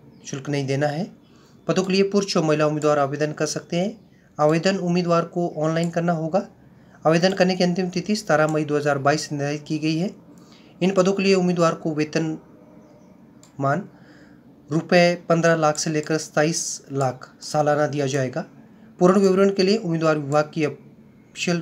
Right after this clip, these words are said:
वेबसाइट पर लॉगिन कर सकते हैं। नीचे डिस्क्रिप्शन बॉक्स में इस विज्ञापन की पीडीएफ़ फाइल का लिंक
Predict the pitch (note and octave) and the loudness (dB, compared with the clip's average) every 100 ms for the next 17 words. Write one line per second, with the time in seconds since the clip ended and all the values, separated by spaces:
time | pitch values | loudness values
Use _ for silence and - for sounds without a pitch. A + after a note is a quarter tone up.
0 | E3 D3 C#3+ C#3+ C#3+ D3+ C#3+ D3+ D3+ D#3 | -4 -6 -4 -6 -2 -2 -2 -4 -4 -4
1 | D#3+ - F3 F3 A3+ - - - D#3+ D#3 | -4 -4 -2 -2 -4 -10 -20 -8 -6 2
2 | G3 F#3+ F3+ - F3+ - G3 E3 - - | 2 2 -4 -4 -10 -8 -6 -6 -8 -6
3 | G3+ - F3+ - D#3 D3+ D3 E3+ E3 F3 | -6 -6 -10 -10 -4 -2 -2 -4 -6 -6
4 | G#3+ - - - E3+ F#3 G3 D3+ D3 - | -8 -10 -20 -4 0 0 0 -2 -4 -4
5 | D3+ F#3 B3+ | -4 -4 -6